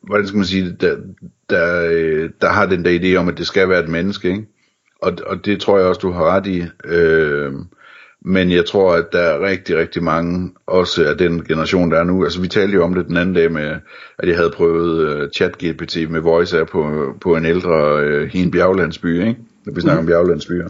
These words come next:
Speaker 2: Ja.
Speaker 1: Øhm, og der kan jeg bare se, hvordan det lyste op i øjnene, ikke? Altså, at, at, øh, hov, her er en, som, øh, som bare lytter og, og, og er tålmodig med mig, og synes, det er interessant, alt hvad jeg siger, og så videre, ikke?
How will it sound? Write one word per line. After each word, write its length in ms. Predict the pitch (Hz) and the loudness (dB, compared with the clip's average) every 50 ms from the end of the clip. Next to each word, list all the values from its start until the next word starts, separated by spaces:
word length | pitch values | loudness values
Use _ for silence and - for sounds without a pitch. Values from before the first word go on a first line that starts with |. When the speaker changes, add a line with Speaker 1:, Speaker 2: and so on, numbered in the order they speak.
| - _ - | -12 _ -4
Speaker 2:
Ja. 120 | 165 160 - - - - - _ _ - 92 | -4 -4 -4 -8 -16 -20 -20 _ _ 0 2
Speaker 1:
Øhm, 840 | 87 87 82 80 80 80 80 80 78 78 76 78 76 73 78 85 87 _ _ _ _ _ _ - - - - - - _ | 4 4 4 4 4 2 2 0 -2 -4 -8 -10 -10 -12 -14 -16 -16 _ _ _ _ _ _ -20 -20 -20 -20 -20 -4 _
og 100 | 90 92 | 0 0
der 80 | 98 | 2
kan 100 | 95 95 | 2 2
jeg 100 | 90 85 | 2 2
bare 180 | 87 92 92 95 | 2 2 0 0
se, 160 | 101 104 98 | 0 -4 -2
hvordan 280 | 90 87 82 85 90 95 | 0 2 2 0 0 0
det 100 | 92 92 | -4 -4
lyste 340 | 95 101 107 104 - 90 82 | -4 -4 -4 -2 -2 0 0
op 180 | 87 92 92 | 0 0 0
i 60 | 92 | 0
øjnene, 440 | 85 85 87 92 104 107 98 85 78 82 | 2 2 2 0 0 -2 -2 -2 -2 -2
ikke? 140 | 92 95 101 - | -2 -4 -6 -4
Altså, 260 | - 87 78 78 85 80 | -4 -4 -2 0 0 0
at, 120 | 78 71 | 0 0
at, 260 | - 76 85 82 82 | 0 -2 -2 0 0
øh, 400 | 80 78 80 78 73 71 69 65 - - - - - - - _ - | 2 2 4 4 4 2 0 0 -4 -10 -20 -20 -20 -20 -20 _ 0
hov, 200 | 107 104 107 107 | 0 0 0 0
her 80 | 107 107 | 0 0
er 60 | 101 | 2
en, 240 | 98 101 101 101 101 | 2 2 0 0 -2
som, 280 | 98 - 80 80 78 80 | 0 -2 -2 -2 0 -2
øh, 340 | 82 78 78 76 78 73 | -2 -2 -2 -2 -4 -6
som 180 | - - 85 82 | -4 -4 -2 0
bare 180 | 82 82 90 87 | 2 2 2 2
lytter 280 | 92 101 110 117 113 | 0 -2 0 2 2
og, 500 | 92 80 80 78 78 78 76 71 69 65 65 | 2 2 2 2 2 0 0 0 -2 -4 -4
og, 520 | 78 80 80 80 78 78 76 73 65 - | -2 -2 0 0 -2 -2 -2 -2 -4 -2
og 260 | 80 85 80 78 78 | 0 2 2 4 2
er 60 | 76 | 2
tålmodig 520 | 71 - 90 85 87 98 104 101 95 87 87 | 0 0 0 0 2 2 2 2 2 2 2
med 160 | 87 90 90 | 2 0 0
mig, 300 | 95 98 92 78 78 78 | 0 0 0 0 0 0
og 320 | 78 76 76 76 78 78 | 0 0 0 0 0 -2
synes, 200 | - - 98 90 | -2 -4 -6 -6
det 80 | - - | -2 -2
er 40 | 82 | -2
interessant, 420 | 82 85 80 82 95 95 95 92 | 0 0 0 2 2 2 2 2
alt 180 | 85 80 80 87 | 0 0 0 -2
hvad 120 | 82 76 | 0 0
jeg 120 | 76 76 76 | 0 0 0
siger, 260 | - - 98 95 98 | -2 0 2 2 2
og 160 | 92 87 78 | 2 2 0
så 100 | 71 85 | -2 -4
videre, 280 | 92 95 98 98 98 101 | -2 0 0 2 2 0
ikke? 120 | 110 117 | -2 -4